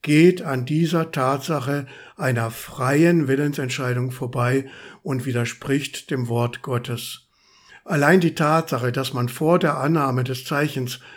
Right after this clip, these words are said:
aus dem Himmel gewarnt wird, zeigt, dass hier Freiheit besteht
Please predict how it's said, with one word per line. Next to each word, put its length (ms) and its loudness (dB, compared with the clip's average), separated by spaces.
aus 280 0
dem 200 2
Himmel 440 4
gewarnt 540 -2
wird, 240 -2
zeigt, 500 0
dass 220 -4
hier 180 0
Freiheit 640 -2
besteht 540 -4